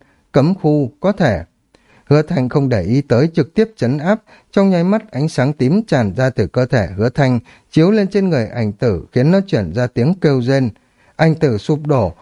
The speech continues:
khối máu thịt bị ăn một nửa kia rớt ra, Hứa Thanh giơ tay cầm lấy. Ảnh tử run rẩy, trơ mắt nhìn Hứa Thanh lấy đi đồ ăn của mình, nó rõ ràng là cuống lên, nhanh chóng chuyển động vờn quanh Hứa Thanh,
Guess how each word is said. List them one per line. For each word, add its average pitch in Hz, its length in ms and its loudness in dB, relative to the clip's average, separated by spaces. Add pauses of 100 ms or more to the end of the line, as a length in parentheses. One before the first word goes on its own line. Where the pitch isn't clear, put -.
(140)
khối 170 160 2
máu 214 240 2
thịt 160 180 -2
bị 139 200 -2
ăn 180 240 -2
một 165 240 0
nửa 117 340 -2
kia 135 200 2
rớt 190 280 -2
ra, 135 260 0 (400)
Hứa 143 100 6
Thanh 135 320 -2
giơ 123 220 0
tay 120 180 0
cầm 104 300 -2
lấy. 131 280 2 (1400)
Ảnh 160 200 2
tử 131 280 0
run 202 220 2
rẩy, 127 360 -2
trơ 196 180 2
mắt 220 260 0
nhìn 131 220 0
Hứa 120 140 0
Thanh 131 300 0
lấy 120 160 2
đi 170 180 2
đồ 120 200 -2
ăn 147 240 0
của 107 140 -2
mình, 104 280 2 (320)
nó 156 160 4
rõ 208 180 0
ràng 165 240 2
là 123 120 2
cuống 156 360 0
lên, 190 240 2 (320)
nhanh 202 200 4
chóng 196 240 0
chuyển 110 260 0
động 110 260 -4
vờn 101 220 0
quanh 127 260 0
Hứa 117 160 0
Thanh, 127 320 0